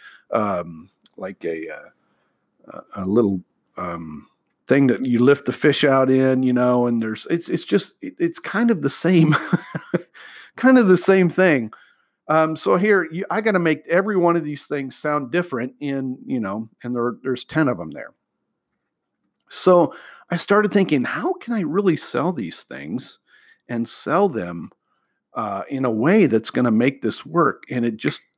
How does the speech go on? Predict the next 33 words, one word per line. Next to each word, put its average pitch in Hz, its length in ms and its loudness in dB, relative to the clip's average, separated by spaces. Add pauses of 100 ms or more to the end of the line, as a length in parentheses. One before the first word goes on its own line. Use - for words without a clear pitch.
(100)
it, - 220 -8
I 110 80 -4
mean, 127 180 0
it 135 100 -4
hit 202 300 0
me. 104 120 -6
I'm 101 140 -6
like, - 280 -8
"You've 110 200 -4
gotta 190 280 0
put - 340 -2
this 110 160 0
stuff - 560 -2 (840)
in 185 320 6
their 226 120 8
mouth, 143 640 0 (880)
in 175 240 0
their 202 400 4
eyes, 120 640 -4 (160)
and 120 220 -14
in 123 260 -8
their 117 160 -6
nose." 110 720 -10 (380)
Okay. 95 500 -4 (300)
So - 560 0
as 208 280 2
I 226 120 2
started 170 480 2
writing 135 580 2 (540)
for 147 340 2
these 139 240 -2
fish - 260 -6
cookers, - 580 -14